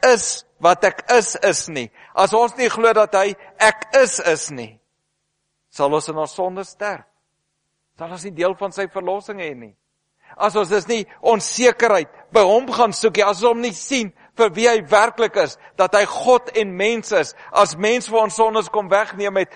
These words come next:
maar deur sy goddelike krag het gedoen het, dat hy ewig is, dat hy "ek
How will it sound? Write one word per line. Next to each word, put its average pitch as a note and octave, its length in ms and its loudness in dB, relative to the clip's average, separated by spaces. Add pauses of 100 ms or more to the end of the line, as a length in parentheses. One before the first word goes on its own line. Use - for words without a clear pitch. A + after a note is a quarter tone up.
(140)
maar - 160 2
deur G3+ 220 0
sy G3+ 180 0
goddelike A3 640 0
krag A3 320 -2
het - 160 -10
gedoen G3+ 260 -4
het, G3 220 -4
dat F#3 180 0
hy G3+ 60 -4 (220)
ewig A3+ 340 -2
is, D3+ 100 -6
dat F#3 160 0
hy F#3+ 140 0 (320)
"ek - 260 -4